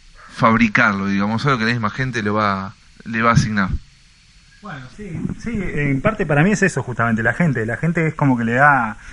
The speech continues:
Speaker 2: eh, ese, mm, no sé, sí, reconocimiento. Es como un reconocimiento del público, más que nada. Y, bueno, que,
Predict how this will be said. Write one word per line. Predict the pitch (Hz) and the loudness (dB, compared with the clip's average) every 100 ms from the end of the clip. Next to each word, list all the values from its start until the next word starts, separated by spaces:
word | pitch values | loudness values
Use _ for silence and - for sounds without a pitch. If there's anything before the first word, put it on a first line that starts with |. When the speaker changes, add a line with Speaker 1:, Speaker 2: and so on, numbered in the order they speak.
| - - - | -18 -18 -8
Speaker 2:
eh, | 113 107 107 123 | -4 -2 -2 -2
ese, | - 131 120 | 2 2 4
mm, | 107 101 98 95 92 - - - - - | 2 2 -2 -8 -12 -18 -18 -18 -18 -6
no | 120 | -4
sé, | 123 110 104 | -2 -2 0
sí, | 143 127 | 4 4
reconocimiento. | 127 131 135 147 160 143 107 95 - | 6 6 6 6 6 6 2 -2 -4
Es | 147 | 0
como | 185 175 | 4 6
un | |
reconocimiento | 190 160 143 - 135 160 165 | 4 2 0 0 0 2 4
del | 127 107 | 4 2
público, | - 131 113 107 | 6 6 6 4
más | 101 - | 0 0
que | 117 | 2
nada. | 127 143 147 - - - - - - | 6 6 4 -2 -4 -8 -18 -12 2
Y, | 117 117 113 110 107 104 104 | 4 4 2 2 0 0 2
bueno, | 135 117 92 - - 139 135 | 4 2 0 -12 -18 -14 -2
que, | 120 123 | 2 2